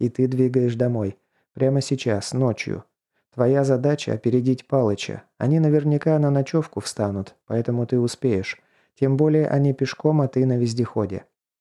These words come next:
В поселке не задерживайся. В город даже не думай заезжать. Дуй в областное управление К Г Б, там все расскажешь.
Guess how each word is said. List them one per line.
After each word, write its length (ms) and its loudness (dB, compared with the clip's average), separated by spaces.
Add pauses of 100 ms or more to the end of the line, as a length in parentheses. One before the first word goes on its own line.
(180)
В 100 -20
поселке 640 0
не 140 2
задерживайся. 840 0 (400)
В 100 -8
город 400 2
даже 260 2
не 120 2
думай 300 2
заезжать. 680 0 (240)
Дуй 240 0
в 80 2
областное 540 2
управление 680 2
К 140 -2
Г 120 0
Б, 320 0
там 200 -4
все 180 -2
расскажешь. 640 -4